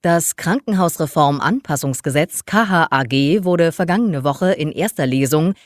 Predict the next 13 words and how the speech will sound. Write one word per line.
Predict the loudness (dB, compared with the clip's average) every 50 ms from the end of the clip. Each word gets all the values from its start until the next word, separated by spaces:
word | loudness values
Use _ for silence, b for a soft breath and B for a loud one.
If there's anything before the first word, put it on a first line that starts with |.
| B B
im | 0 0
Bundestag | 2 2 0 2 0 -2 -2 -2 -2 0 0 -2 -2 -2
sowie | -2 -2 0 0 0 -2
im | -2 -2 -2 -2 0
Bundesrat | 0 0 0 0 0 -2 -2 0 2 2 2 0 -2 -8 -6
behandelt. | -4 -2 0 0 0 -2 -4 -6 -8 -10 -16 _ _ _ _ _ _ _ _ _ _ _ _ -2
Bundesgesundheitsministerin | 0 2 2 2 0 0 0 0 2 2 2 2 2 0 -2 -2 0 0 0 0 0 0 0 0 2 2 2
Nina | 2 2 2 2 2 2
Warken | 2 2 2 2 0 0 2 2 2 2
verteidigte | 0 -2 -4 -2 0 0 2 0 0 -4 -4 -2
dabei | 0 0 2 2 0
ihren | 0 -2 -4 -4 -4 -4
Kurs. | -2 -2 -2 -4 -6 -10 -16 -16